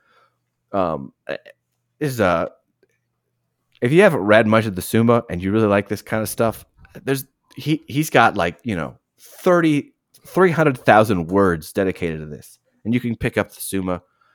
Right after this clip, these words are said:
pretty much anywhere for, like, you can get the Amazon book for, like, a, a, a buck even, or buying it in paperback is actually pretty expensive 'cause I'm not sure who, uh, produces it anymore. But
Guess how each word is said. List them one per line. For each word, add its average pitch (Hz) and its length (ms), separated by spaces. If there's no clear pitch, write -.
pretty 156 160
much 110 180
anywhere 101 320
for, 90 180
like, 82 220
you 95 160
can 95 180
get 95 160
the 87 120
Amazon 87 420
book 85 240
for, - 120
like, 78 240
a, 85 40
a, 76 100
a 73 120
buck - 380
even, 82 420
or 71 240
buying 117 380
it 113 60
in 92 100
paperback 82 540
is 80 80
actually 82 280
pretty 90 200
expensive 82 720
'cause - 320
I'm 90 80
not 87 160
sure 82 160
who, 80 180
uh, 76 260
produces 82 420
it - 80
anymore. 73 520
But 87 360